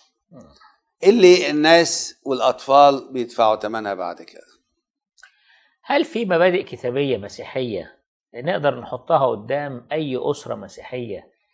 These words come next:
Speaker 1: آه، تساعدهم في إن الإدارة المالية جوه البيت تبقى ماشية بطريقة سليمة بدون صراعات؟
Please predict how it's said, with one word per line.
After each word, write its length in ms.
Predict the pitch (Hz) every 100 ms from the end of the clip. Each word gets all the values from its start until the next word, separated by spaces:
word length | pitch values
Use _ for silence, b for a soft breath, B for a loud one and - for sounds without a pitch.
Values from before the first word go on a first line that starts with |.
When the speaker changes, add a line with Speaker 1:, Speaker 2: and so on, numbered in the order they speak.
| _ _ 123
Speaker 1:
آه، 200 | 117 117
تساعدهم 800 | - 123 135 127 180 151 135 117
في 520 | - 151 156 135 117
إن 140 | 120
الإدارة 420 | 117 104 131 151
المالية 440 | 135 117 117 135 120
جوه 260 | 117 127
البيت 440 | 113 104 127 120 -
تبقى 220 | 117 117
ماشية 340 | 127 135 -
بطريقة 460 | 110 - 113 127 -
سليمة 640 | - 101 110 117 110 104
بدون 360 | 107 110 117 123
صراعات؟ 580 | 113 104 104 98 113